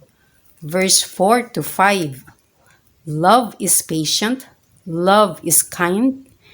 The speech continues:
It does not envy, it does not boast. It is not proud, it does not dishonor others. It is not self-seeking. It is not easily angered.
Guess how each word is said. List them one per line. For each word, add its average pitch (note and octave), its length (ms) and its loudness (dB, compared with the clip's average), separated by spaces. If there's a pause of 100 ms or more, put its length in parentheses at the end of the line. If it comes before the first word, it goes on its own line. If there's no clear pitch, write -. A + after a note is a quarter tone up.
(320)
It G#3 240 -4
does F3+ 320 2
not G#3 340 0 (140)
envy, G3+ 720 0 (100)
it - 220 -8
does D#3+ 320 0
not F#3 400 0
boast. D#3+ 840 0 (680)
It A3 80 2
is A3+ 240 2
not A#3 400 -2
proud, F3+ 480 4 (240)
it G#3 160 -2
does F#3+ 320 2
not G3 160 2 (240)
dishonor G3+ 800 2
others. F3 640 2 (580)
It A#3+ 120 4
is A#3 200 2
not A#3 200 -2
self-seeking. A3+ 1400 2 (160)
It A3 140 2
is G#3+ 200 0
not G#3+ 160 0 (180)
easily A3+ 520 4
angered. G3 680 0